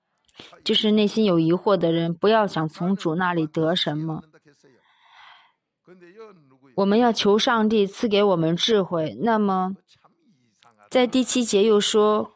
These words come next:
不要想从主那里得什么。那么前面提到了上帝，在这里又提到了主。那么上帝和主，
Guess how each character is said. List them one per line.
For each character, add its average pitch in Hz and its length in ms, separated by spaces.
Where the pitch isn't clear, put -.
不 240 80
要 285 180
想 175 260
从 208 220
主 170 220
那 226 280
里 160 260
得 165 300
什 160 280
么。 156 260
那 262 140
么 214 380
前 202 180
面 240 160
提 208 180
到 226 140
了 202 120
上 202 360
帝， 190 220
在 233 160
这 226 160
里 196 120
又 202 120
提 185 200
到 220 160
了 190 140
主。 151 580
那 214 80
么 208 140
上 208 460
帝 202 260
和 190 240
主， 156 640